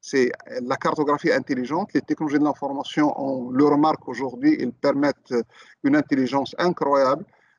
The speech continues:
euh, artificielle couplée à l'intelligence humaine, qui, qui pourra nous permettre d'avoir un vrai système d'information. Euh, pourquoi pas utiliser même les satellites pour bien contrôler la, les changements opérés dans les différents milieux de la biodiversité.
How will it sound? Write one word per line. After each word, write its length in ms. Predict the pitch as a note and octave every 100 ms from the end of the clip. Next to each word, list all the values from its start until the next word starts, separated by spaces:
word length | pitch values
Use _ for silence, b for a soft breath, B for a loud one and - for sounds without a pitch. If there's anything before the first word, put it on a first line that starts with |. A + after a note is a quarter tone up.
| b
euh, 40 | -
artificielle 640 | D#3 D3 D#3+ C3+ - D3+
couplée 340 | - C#3+ C#3+ C#3+
à 40 |
l'intelligence 680 | C3+ B2+ B2+ B2 C#3 C3 -
humaine, 400 | D3+ B2 F#3 D#3+ - b b
qui, 120 | - C3 C#3+ -
qui 120 | -
pourra 440 | - F#3+ D3+ F3+
nous 120 | E3
permettre 500 | C#3 D3 C#3 D#3+ -
d'avoir 340 | C3+ B2+ D3+ -
un 100 | B2+
vrai 200 | A#2 D#3
système 360 | - D3 D3+ C#3+
d'information. 680 | C3 C#3 B2+ B2 - E3+ - _ _ _ -
Euh, 120 | A2+
pourquoi 380 | B2+ - - C#3
pas 220 | - D3
utiliser 400 | D3+ - C3 B2
même 220 | C3+ C#3 B2+
les 60 |
satellites 520 | - B2+ - C3 C#3+
pour 200 | - C3+ A#2
bien 200 | C3 C3+
contrôler 680 | - C3 - A#2+ B2+ C#3 C3+
la, 220 | B2 A#2 - b b b
les 300 | A#2+ A#2+ B2+
changements 720 | - C3 B2 A#2 B2+ C3 C3
opérés 640 | C3 - B2 B2+ C3+ C3+
dans 220 | A#2+ B2+
les 120 | A#2+ B2
différents 280 | B2+ C3+ B2
milieux 380 | B2+ A#2+ C#3
de 100 | B2+
la 80 | B2
biodiversité. 960 | A#2 B2+ B2 F3 B2 - B2 D3 D#3